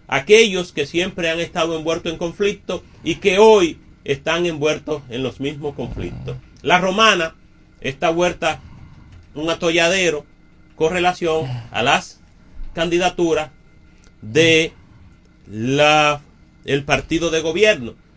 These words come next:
el Partido Revolucionario Moderno. Cuando nos quedamos aquí en La Romana, vemos que, eh, gracias a Dios, Mar escogieron a Wanchi como, a Wandy como, como candidato a diputado. Digo, lo Mar escogieron porque,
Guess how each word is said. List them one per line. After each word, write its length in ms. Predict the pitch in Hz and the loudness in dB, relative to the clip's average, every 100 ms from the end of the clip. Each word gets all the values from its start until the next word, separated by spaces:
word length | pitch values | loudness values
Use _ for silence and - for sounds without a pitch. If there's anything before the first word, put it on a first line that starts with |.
| - | -14
el 120 | 123 120 | -10 -4
Partido 440 | 131 - 151 160 | -4 -4 -6 -4
Revolucionario 640 | 156 139 131 127 127 131 127 | -4 -4 -6 -6 -4 -4 -4
Moderno. 460 | 101 90 82 90 | -2 -2 -4 -8
Cuando 300 | - 127 135 | -6 -2 -2
nos 100 | 131 | -2
quedamos 380 | 147 143 196 196 | 0 0 0 0
aquí 160 | 175 175 | -2 -2
en 80 | 180 | -4
La 80 | |
Romana, 520 | 175 180 220 208 175 - _ _ - - - | -2 -2 0 -2 -4 -12 _ _ -20 -20 -16
vemos 600 | 113 185 220 208 180 - | -2 4 4 2 -6 -4
que, 320 | 175 180 202 - - - - - - - - - | -2 -2 -4 -14 -10 -10 -10 -16 -18 -20 -20 -16
eh, 480 | - 127 123 120 110 | -4 0 2 2 2
gracias 380 | 117 170 180 175 | 2 2 2 -4
a 60 | 170 | -2
Dios, 320 | 160 170 196 107 | -2 -2 -4 -10
Mar 240 | 123 131 135 | -6 -2 -2
escogieron 800 | - - 127 147 151 147 113 - - - - - - | -4 -6 -2 0 0 -4 -8 -12 -20 -20 -20 -20 -20
a 120 | - 110 | -8 -4
Wanchi 480 | 135 156 156 151 | -2 -4 -6 -10
como, 480 | 131 127 117 104 90 85 | -8 -4 -2 -2 -6 -10
a 100 | - | -6
Wandy 380 | 110 151 160 156 | -2 -2 -2 -4
como, 320 | 135 123 107 | -6 -4 -4
como 180 | 117 117 | -6 -8
candidato 460 | 120 113 117 131 147 | -8 -6 -4 -4 -4
a 40 | |
diputado. 640 | 131 131 117 160 151 185 143 | -6 -8 -2 0 0 -2 -10
Digo, 340 | 107 120 143 | -6 -2 0
lo 100 | 143 | 0
Mar 180 | 139 143 | 0 -2
escogieron 580 | 151 - 156 160 160 156 | -4 -6 -2 0 0 -2
porque, 460 | 139 151 170 175 | -2 -2 -2 -8